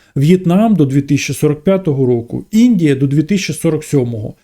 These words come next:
Якщо не станеться дива, то їхні шанси на успіх невеликі через особливу хворобу, яка вражає країни, коли вони піднімаються сходами доходів.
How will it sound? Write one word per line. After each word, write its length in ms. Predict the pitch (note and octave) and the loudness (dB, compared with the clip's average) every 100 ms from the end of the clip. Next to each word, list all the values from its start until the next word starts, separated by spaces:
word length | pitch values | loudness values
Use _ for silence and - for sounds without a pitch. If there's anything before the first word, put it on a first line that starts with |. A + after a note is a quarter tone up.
| _ - - | _ -20 -2
Якщо 300 | D#3+ - A#3 | -2 2 2
не 100 | G3+ | 2
станеться 460 | - F#3 F#3 F3 | 2 2 2 2
дива, 480 | C#3+ F#3+ A#3+ D3 A2 - - | 2 2 2 0 -4 -8 0
то 160 | E3 | 0
їхні 380 | D3+ F#3 F#3 D#3 | 2 0 0 -2
шанси 460 | - G3+ F#3+ - C#3+ | 0 0 0 0 0
на 160 | C#3 | 0
успіх 540 | C#3+ A3 B3 - C#3 C#3 | 0 0 0 0 -2 0
невеликі 720 | E3+ F#3 F#3+ F#3+ F#3 - - _ _ _ | 0 2 2 2 0 -6 -14 _ _ _
через 280 | - E3+ D#3+ | -2 0 0
особливу 500 | F3+ E3 C#3+ A3+ A3 | 0 0 2 2 0
хворобу, 540 | - F3+ E3+ D3+ B2 | 0 2 2 2 2
яка 200 | B2 C3+ | 0 0
вражає 440 | D3 D3 C#3 D3+ C3+ | -2 -2 -2 -2 -2
країни, 460 | - C#3 A3 A#3 | -2 0 2 2
коли 200 | F#3+ D#3 | 0 0
вони 200 | D#3+ E3 | 0 0
піднімаються 760 | F#3 E3 C#3+ C#3+ F#3+ F3+ - D#3 - - | 0 0 0 2 2 0 -2 -4 -4 -16
сходами 760 | - - E3+ D#3 D3 C#3+ C3+ C3 | -8 0 2 2 2 2 0 -2
доходів. 580 | C#3 - C#3+ A2+ A2 | -4 0 0 0 -2